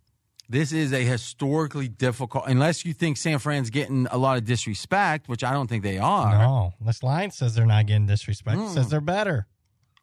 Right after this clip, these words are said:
Speaker 2: Clearly better.
Speaker 1: It's saying this late in the year,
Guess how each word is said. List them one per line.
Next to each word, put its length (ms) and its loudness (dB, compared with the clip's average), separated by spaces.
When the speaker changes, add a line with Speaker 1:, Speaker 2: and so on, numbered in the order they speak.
Speaker 2:
Clearly 460 0
better. 420 0
Speaker 1:
It's 160 -6
saying 300 2
this 220 0
late 140 2
in 80 0
the 60 4
year, 520 2